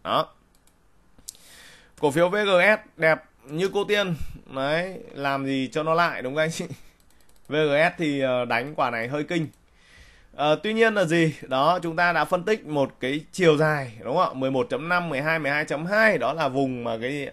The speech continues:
vùng thu gom. Mười ba chấm năm đến vùng mười bốn thì canh mà chốt, nhưng mà cây nến này thì chắc là không ai chốt bởi vì là nó khỏe quá. Đó, nó khỏe quá và lực cầu nó tốt thì tội gì, từ từ đã, đúng không ạ? Đấy, <clears throat> lực cầu nó khá là tốt và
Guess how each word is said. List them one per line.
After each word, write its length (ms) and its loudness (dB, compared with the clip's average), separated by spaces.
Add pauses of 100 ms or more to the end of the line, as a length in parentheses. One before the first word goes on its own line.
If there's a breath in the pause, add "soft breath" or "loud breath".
vùng 300 -6
thu 160 -4
gom. 300 4 (480 loud breath)
Mười 80 -6
ba 160 6
chấm 160 -4
năm 180 -2
đến 120 -2
vùng 140 0
mười 120 2
bốn 260 4
thì 60 -4
canh 260 0
mà 80 -4
chốt, 320 -2
nhưng 200 -10
mà 80 -2
cây 180 -2
nến 200 0
này 180 -2
thì 100 -6
chắc 220 -2
là 60 -2
không 180 -2
ai 140 2
chốt 260 -4
bởi 100 -2
vì 140 -4
là 140 -4
nó 120 -4
khỏe 300 2
quá. 280 0 (140)
Đó, 260 -2
nó 120 -4
khỏe 240 -2
quá 200 -2
và 140 -4
lực 160 -6
cầu 220 2
nó 80 -2
tốt 280 -4
thì 120 -4
tội 240 -4
gì, 220 0
từ 100 -4
từ 200 0
đã, 180 0
đúng 120 -4
không 80 0
ạ? 100 2 (760 soft breath)
Đấy, 360 0 (180)
<clears throat> 260 2
lực 160 -4
cầu 100 2
nó 100 0
khá 120 -2
là 120 -2
tốt 340 -2 (100)
và 560 0